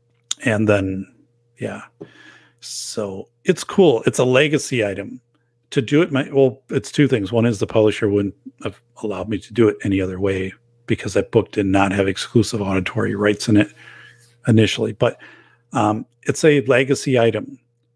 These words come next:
Like, that'll always be out there in my voice. And for my kids, it's kinda cool to have something their dad had narrated. And then also for all of you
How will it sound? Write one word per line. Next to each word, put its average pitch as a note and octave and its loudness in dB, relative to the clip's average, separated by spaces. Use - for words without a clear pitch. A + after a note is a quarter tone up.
Like, G#2 -4
that'll G#2 0
always B2 4
be C3 0
out A#2 0
there A#2+ 0
in G#2+ 0
my G#2 -2
voice. G2+ -8
And A2 -8
for C3 -4
my G2+ -2
kids, C#3 2
it's C3+ -6
kinda C#3 -2
cool B2+ -4
to A2+ -2
have G2+ 0
something G2+ -6
their F#2+ -10
dad G2 -6
had F#2 -8
narrated. G#2+ 2
And C#3 4
then F3 4
also F#3+ 4
for - 0
all C#3 6
of A2 2
you B2 4